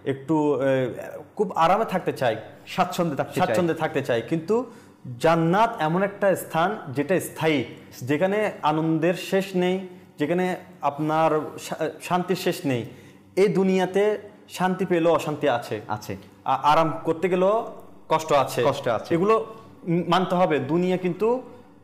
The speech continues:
Speaker 1: জান-, যারা মুমিন তাদের জন্য এই দুনিয়াটা অনেক বড় একটা আযাবের একটা অবস্থান।
Speaker 2: কারাগার বলা হয়েছে।
Speaker 1: কারাগার বলা হয়েছে।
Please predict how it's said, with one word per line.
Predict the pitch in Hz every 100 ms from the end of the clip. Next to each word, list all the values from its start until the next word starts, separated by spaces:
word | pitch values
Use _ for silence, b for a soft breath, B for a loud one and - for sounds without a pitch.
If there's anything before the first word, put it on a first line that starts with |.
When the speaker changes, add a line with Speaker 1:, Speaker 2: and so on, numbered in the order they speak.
| - 131 117 107
Speaker 1:
জান-, | 151 147 147
যারা | 131 139
মুমিন | 139 139 208 226
তাদের | 165 170
জন্য | 170 190
এই | 196 165
দুনিয়াটা | 143 139 151 147 143 165
অনেক | 135 151 180 165
বড় | 165
একটা | 143 - 143
আযাবের | 127 - 139 131 127 127
একটা | 123 139 131 - - -
অবস্থান। | 151 135 123 117
Speaker 2:
কারাগার | 110 110
বলা | 107 107
হয়েছে। | 113 113
Speaker 1:
কারাগার | 156 160 156
বলা | 139 139
হয়েছে। | 131 139 135 123 107